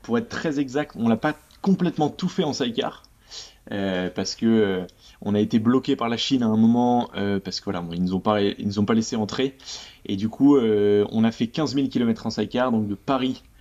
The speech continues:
euh, jusqu'en Sibérie, à Irkoutsk. Et là, on a dû, euh, donc voilà, faire un petit saut en avion parce qu'on n'a vraiment pas été autorisé à rentrer. Et ensuite, on a fait un peu de stop,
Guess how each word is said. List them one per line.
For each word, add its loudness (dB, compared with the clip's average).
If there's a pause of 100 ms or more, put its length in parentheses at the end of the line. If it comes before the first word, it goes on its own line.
(320)
euh, -2 (140)
jusqu'en -6
Sibérie, -2 (340)
à -10
Irkoutsk. -6 (460)
Et -2
là, 2
on -2
a 0
dû, 4
euh, 2
donc -6
voilà, -6
faire -2
un 4
petit -10
saut -2
en 4
avion 2
parce -8
qu'on -10
n'a -6
vraiment 4
pas 4
été 2
autorisé 0
à 0
rentrer. -4 (560)
Et -2
ensuite, 0
on 2
a 0
fait -4
un 2
peu -4
de -4
stop, -2